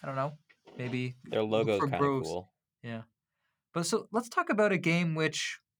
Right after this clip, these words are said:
Speaker 1: I, I don't think I'm going to enjoy this game. I don't know if I'm gonna watch it, but Oregon V C U. Weird,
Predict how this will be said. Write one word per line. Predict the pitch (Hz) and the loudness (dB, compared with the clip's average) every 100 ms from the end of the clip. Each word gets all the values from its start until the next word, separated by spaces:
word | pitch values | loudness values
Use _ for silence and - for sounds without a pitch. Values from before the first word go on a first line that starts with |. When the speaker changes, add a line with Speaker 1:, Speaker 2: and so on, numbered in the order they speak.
| - | -8
Speaker 1:
I, | - 190 - - - | -4 -4 -6 -6 0
I | |
don't | 185 208 | 2 2
think | 196 196 | 2 2
I'm | 143 | 2
going | 151 147 | 2 0
to | 139 | 0
enjoy | 123 117 117 127 | -2 0 -2 -2
this | 160 | -2
game. | 196 190 202 208 - _ - | 0 0 -2 -6 -12 _ -6
I | |
don't | 147 | -2
know | 147 | 0
if | 151 | -2
I'm | 139 | -4
gonna | 135 | 0
watch | 139 156 165 | 2 0 -2
it, | 165 | -10
but | - | -6
Oregon | 147 151 156 151 | 0 0 0 0
V | 143 143 | -2 0
C | 147 | -2
U. | 127 143 185 - _ _ _ | 0 -2 -4 -12 _ _ _
Weird, | 131 135 165 190 196 | -4 2 4 4 2